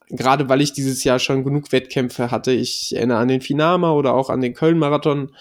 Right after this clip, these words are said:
wo ich mich halt einfach, wo, wo, wo, wo das Attribut, was mich ausgezeichnet hat, um's beenden zu können, halt einfach die Fähigkeit des sich selber Quälens war und, äh, das gegen Ende immer ein harter Kampf war.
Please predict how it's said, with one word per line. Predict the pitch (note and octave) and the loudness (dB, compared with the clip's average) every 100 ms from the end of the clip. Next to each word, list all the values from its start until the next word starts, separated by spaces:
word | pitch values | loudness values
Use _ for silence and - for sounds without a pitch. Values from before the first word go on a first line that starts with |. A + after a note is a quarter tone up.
| - - - - _ | -20 -20 -20 -20 _
wo | C3 C#3+ | -2 0
ich | C#3+ D#3 | 2 0
mich | C#3 - | -2 0
halt | C#3 - | 0 0
einfach, | C3 D3 C#3 - - - - | -2 -2 -4 -6 -18 -18 -12
wo, | C#3 C#3 C#3 | -8 -4 -2
wo, | C3+ C#3+ C#3 | -2 -2 -2
wo, | C#3+ C#3+ C#3 | 2 2 2
wo | C3+ C3+ B2 _ _ _ _ - | 2 0 -2 _ _ _ _ 0
das | D#3+ | 0
Attribut, | D3+ D3+ D#3+ C#3+ D#3+ | 0 -2 -2 0 0
was | D3 | 2
mich | D3 C#3+ | 0 0
ausgezeichnet | D#3 D#3+ D3+ D#3 D3 D3 | 0 -2 -4 -2 0 0
hat, | D3 | 0
um's | C3+ D3 - | -2 -4 -4
beenden | - C#3+ E3 D3 | -2 0 0 -2
zu | C3+ | -2
können, | D3 C#3 | 0 2
halt | C#3 A#2+ | 2 2
einfach | A#2+ C#3 C3+ - - - - _ - | 2 0 -2 -6 -20 -20 -20 _ -2
die | C#3+ C#3 | 2 2
Fähigkeit | - F#3 E3 E3 D#3 D3 | 4 2 4 2 2 2
des | C#3+ | 0
sich | D#3+ | 2
selber | D3 D3+ D#3+ | 4 4 4
Quälens | - C3+ C#3 C#3 A#2+ | 4 4 4 2 0
war | A#2 C3 D#3 | 0 2 0
und, | C3 C3+ C3 - - - - | 0 -2 -2 -6 -12 -12 -12
äh, | E2+ G2 A#2+ | -10 -8 -10
das | - - - C3 - | -12 -16 -10 -10 -2
gegen | D3 C3+ | 0 2
Ende | C3+ D#3+ | 2 4
immer | D3+ D3 | 4 2
ein | C#3 | 4
harter | C#3+ D#3 | 2 2
Kampf | D3 D#3 E3+ - | 0 -2 -2 0
war. | C3+ D3 | 0 0